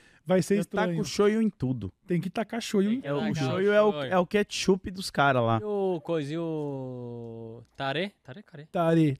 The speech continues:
Speaker 1: tare.
Speaker 3: Gosta do tare?
Speaker 1: Não, não sou fã,
Speaker 3: Pô,
Speaker 1: não.
Speaker 3: eu gosto do tare,
Speaker 1: Não sou
Speaker 3: mano.
Speaker 1: fã, não.
Speaker 3: Eu
Speaker 2: Tem uns
Speaker 3: gosto
Speaker 2: bagulho
Speaker 3: do
Speaker 2: que o que
Speaker 3: tare,
Speaker 2: me
Speaker 3: tá
Speaker 2: incomoda é a
Speaker 3: ligado?
Speaker 2: textura. Aquele salmão com arroz, que eu esqueci o nome agora, tá ligado?
Speaker 1: É, nigiri.
Speaker 2: Isso aí me incomoda a textura.
Speaker 1: Do salmão.
Speaker 2: É, quando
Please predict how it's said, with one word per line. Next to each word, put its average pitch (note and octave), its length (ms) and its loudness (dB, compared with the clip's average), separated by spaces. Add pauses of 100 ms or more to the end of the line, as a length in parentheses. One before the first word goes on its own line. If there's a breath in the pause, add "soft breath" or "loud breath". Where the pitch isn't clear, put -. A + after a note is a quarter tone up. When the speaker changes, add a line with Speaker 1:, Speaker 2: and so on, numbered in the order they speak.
Speaker 1:
tare. F#3 320 6
Speaker 3:
Gosta D#3 220 2
do E3 100 -4
tare? E3+ 460 2
Speaker 1:
Não, D4 400 -2
não C4+ 120 -4
sou C4 140 -2
fã, G3 200 -6
Speaker 3:
Pô, F#3 80 -2
Speaker 1:
não. F#3 40 0
Speaker 3:
eu F#3 140 0
gosto F3+ 280 0
do F3+ 120 -14
tare, E3 320 -2
Speaker 1:
Não C#3 80 2
sou B2 80 0
Speaker 3:
mano. A2+ 140 -6
Speaker 1:
fã, D3+ 120 -8
não. C3 140 -2
Speaker 3:
Eu A#2+ 60 -4
Speaker 2:
Tem A3+ 100 -2
uns A#3+ 80 -2
Speaker 3:
gosto A3 100 4
Speaker 2:
bagulho G#3+ 200 4
Speaker 3:
do - 40 -4
Speaker 2:
que A3+ 100 -2
o A3 40 0
que - 40 -4
Speaker 3:
tare, A#3+ 120 -2
Speaker 2:
me A3 60 0
Speaker 3:
tá G#3+ 40 0
Speaker 2:
incomoda F#3 360 2
é - 20 4
a - 20 4
Speaker 3:
ligado? G3 80 2
Speaker 2:
textura. C#3+ 580 0 (220)
Aquele D#3+ 340 0
salmão D3+ 540 4
com D3 180 0
arroz, C3+ 480 4
que - 100 -10
eu B2 40 -6
esqueci - 220 -12
o A#2 40 -4
nome A2+ 180 -2
agora, B2+ 260 2
tá A2+ 100 -8
ligado? C#3+ 320 -2 (640)
Speaker 1:
É, D#3+ 260 2
nigiri. E3 840 8 (260)
Speaker 2:
Isso C#3 220 -2
aí D#3 80 4
me E3+ 100 2
incomoda D#3+ 420 4
a E3+ 40 2
textura. D3 760 0
Speaker 1:
Do F3 140 -2
salmão. F#3+ 480 6
Speaker 2:
É, C3+ 240 -2
quando C3+ 500 -2